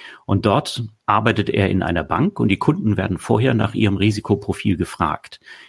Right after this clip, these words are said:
Jetzt schwankten in der Corona-Krise die Märkte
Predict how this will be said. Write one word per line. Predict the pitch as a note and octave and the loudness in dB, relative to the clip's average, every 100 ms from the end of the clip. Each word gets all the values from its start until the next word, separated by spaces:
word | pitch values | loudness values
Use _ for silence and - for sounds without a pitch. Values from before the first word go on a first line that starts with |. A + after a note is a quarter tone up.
| - | -2
Jetzt | G2 - - | -2 -2 -4
schwankten | - G2 C#3+ F#3+ - F2+ D#2+ | -2 0 0 0 0 0 0
in | - | -2
der | F2+ | 0
Corona-Krise | F2 G2 G2+ G2+ F2 - F#2+ D#2 E2+ | 0 0 0 -2 -4 -4 -4 -2 -2
die | E2+ | -2
Märkte | E2+ F#2+ - B2 | -2 -4 -6 -6